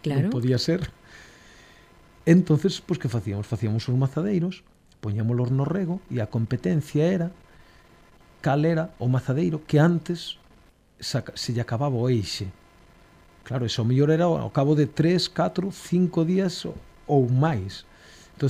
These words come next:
Speaker 2: a cal se lle acababa antes o eixe? O que máis andaba, lóxicamente. Entón, o que máis andaba era o que esta-, era máis completo, que lle metías máis latas, en vez de meterlle dúas, meterlle tres,
Speaker 1: Ujú.
Speaker 2: ou incluso máis, non?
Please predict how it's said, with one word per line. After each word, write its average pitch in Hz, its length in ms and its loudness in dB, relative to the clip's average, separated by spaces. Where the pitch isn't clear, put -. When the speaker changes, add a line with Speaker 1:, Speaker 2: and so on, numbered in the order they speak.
Speaker 2:
a - 80 -12
cal 160 160 0
se 170 120 0
lle 139 80 2
acababa 127 280 -2
antes 120 320 -4
o 156 80 -2
eixe? - 240 -6
O - 80 -14
que 98 160 -8
máis 104 240 -6
andaba, 120 320 -4
lóxicamente. 107 720 -8
Entón, 113 160 -10
o 107 160 -8
que 104 80 -4
máis 117 160 -4
andaba 131 320 -2
era 156 80 -2
o 135 80 -4
que 120 80 -8
esta-, - 160 -12
era 110 80 -4
máis 104 240 -2
completo, 139 560 -4
que 117 80 -4
lle 101 80 -4
metías 101 320 -4
máis 101 320 -2
latas, 135 480 -4
en 104 80 -4
vez 101 80 -6
de 101 80 -4
meterlle 101 320 -6
dúas, 101 240 -4
meterlle 98 480 -6
tres, 139 400 0
Speaker 1:
Ujú. 202 320 -6
Speaker 2:
ou 123 160 6
incluso 120 560 2
máis, 110 320 0
non? 120 320 -2